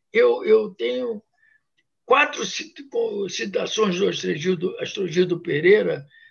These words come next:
do convívio com Lima Barreto.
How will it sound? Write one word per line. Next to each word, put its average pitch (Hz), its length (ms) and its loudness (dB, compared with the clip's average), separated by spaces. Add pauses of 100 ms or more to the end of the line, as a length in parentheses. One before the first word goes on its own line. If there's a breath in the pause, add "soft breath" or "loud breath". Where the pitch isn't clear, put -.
(140 soft breath)
do 185 160 4
convívio 180 880 -2 (640)
com 233 180 0
Lima 208 300 0
Barreto. 190 580 -4